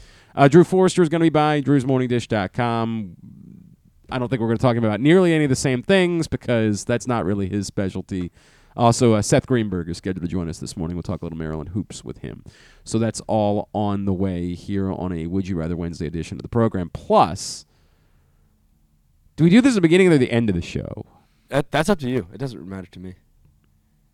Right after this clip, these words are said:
Speaker 1: Maybe at the end of the show.
Speaker 2: Yeah, sounds good.
Speaker 1: More appropriate.
Speaker 2: That sounds good.
Speaker 1: We will, uh,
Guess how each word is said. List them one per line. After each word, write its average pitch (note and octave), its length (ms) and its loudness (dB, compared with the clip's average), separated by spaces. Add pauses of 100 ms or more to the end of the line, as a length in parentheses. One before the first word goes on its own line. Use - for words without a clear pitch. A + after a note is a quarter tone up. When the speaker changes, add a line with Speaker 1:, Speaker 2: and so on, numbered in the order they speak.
(200)
Speaker 1:
Maybe F#3+ 160 6
at C#3+ 40 4
the G#2+ 160 -6
end F2 200 -6
of C2+ 40 -10
the C2 60 -10
show. - 240 -10
Speaker 2:
Yeah, D#2 160 -8
sounds A#2+ 280 -8
good. C3 100 -8
Speaker 1:
More F#2+ 100 -2
appropriate. - 680 -8
Speaker 2:
That - 120 -18
sounds F#2 160 -14
good. F#2 180 -14 (360)
Speaker 1:
We C3+ 160 6
will, D3 180 6
uh, G#2 640 0